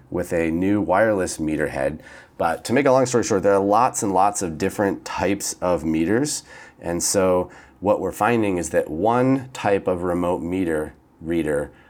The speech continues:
doesn't work for all meters. So you really kind of need a tool bag of lots of options. And I think that this, this Vision A I sensor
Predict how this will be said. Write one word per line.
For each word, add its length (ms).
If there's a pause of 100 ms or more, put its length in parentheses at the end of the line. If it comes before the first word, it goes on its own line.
(160)
doesn't 320
work 320
for 480
all 320
meters. 460
So 120
you 120
really 340
kind 360
of 120
need 240
a 80 (140)
tool 500
bag 760
of 440 (380)
lots 320
of 160
options. 640 (320)
And 80
I 80
think 320
that 200
this, 500
this 280
Vision 420
A 200
I 380 (380)
sensor 760